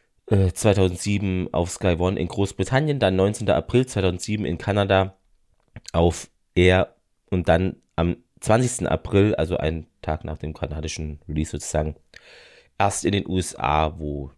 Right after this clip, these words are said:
das ja eigentlich mehr oder weniger ansässig ist, ähm, also die Schauspieler. Und ja, zu uns kam's natürlich noch später, sechster September zweitausendsieben, wie immer auf R T L zwei.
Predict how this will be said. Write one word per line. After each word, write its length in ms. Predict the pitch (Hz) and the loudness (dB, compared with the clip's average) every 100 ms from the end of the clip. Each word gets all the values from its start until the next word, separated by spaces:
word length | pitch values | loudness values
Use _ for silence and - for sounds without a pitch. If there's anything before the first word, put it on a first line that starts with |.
| - | -16
das 200 | 67 - | -16 -14
ja 140 | 73 | -14
eigentlich 500 | 73 69 71 - - - _ _ _ _ _ _ _ _ _ _ _ | -12 -12 -12 -14 -18 -20 _ _ _ _ _ _ _ _ _ _ _
mehr 160 | 76 78 | -6 -2
oder 100 | 78 | 0
weniger 260 | 78 78 | 0 0
ansässig 360 | 98 107 107 107 | 2 2 0 0
ist, 260 | 95 - - | 0 -2 -2
ähm, 400 | 85 82 82 85 - _ _ - | -2 -2 -4 -8 -16 _ _ -12
also 120 | - | -10
die 100 | - | -8
Schauspieler. 520 | - 73 - 78 76 _ _ _ _ _ _ _ _ - - | -6 -6 -2 -2 -2 _ _ _ _ _ _ _ _ -18 -2
Und 360 | 85 80 80 - | 0 0 0 -2
ja, 100 | 78 | 0
zu 140 | - | 0
uns 160 | 131 - | -2 0
kam's 180 | 104 | -2
natürlich 320 | 92 80 76 117 | 0 -4 -4 -4
noch 160 | 175 | -4
später, 680 | - - - 143 143 139 131 - - - - | -6 -8 -4 -2 0 -2 -4 -8 -20 -20 -6
sechster 540 | 85 110 - - 104 | 0 0 0 -2 0
September 560 | 87 113 - 151 170 156 | 2 0 0 -2 0 0
zweitausendsieben, 800 | - 113 107 104 107 107 98 90 | 0 0 0 -2 -4 -4 -6 -4
wie 160 | 95 | -4
immer 240 | - 90 90 | 0 2 2
auf 140 | - | 0
R 120 | 76 | -4
T 80 | 78 | -4
L 80 | 71 | -4
zwei. 340 | - 101 107 | 2 2 2